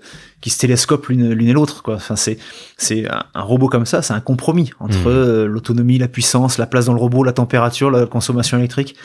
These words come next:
Speaker 1: Des fois, on s'arrache les cheveux, c'est-à-dire qu'on optimise un truc et puis, ah mince, ça, ça, ça, ça embête l'autre côté.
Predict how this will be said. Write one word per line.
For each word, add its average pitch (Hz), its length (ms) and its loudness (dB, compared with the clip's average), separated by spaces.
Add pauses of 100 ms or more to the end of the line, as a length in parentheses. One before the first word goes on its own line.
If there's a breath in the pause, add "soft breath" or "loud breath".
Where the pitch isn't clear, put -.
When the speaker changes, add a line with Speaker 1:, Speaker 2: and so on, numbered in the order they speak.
(400 loud breath)
Speaker 1:
Des 113 60 -6
fois, 131 100 0
on 127 40 2
s'arrache 113 280 0
les 131 80 0
cheveux, 156 180 2
c'est-à-dire 123 220 -2
qu'on 113 140 0
optimise 123 340 2
un 120 60 2
truc 151 220 -2
et 123 40 -8
puis, - 160 -8
ah 127 160 -4
mince, 139 240 0
ça, 110 80 -4
ça, 110 320 0
ça, 107 260 0
ça 110 160 -2
embête 120 220 0
l'autre - 140 -6
côté. 123 280 -2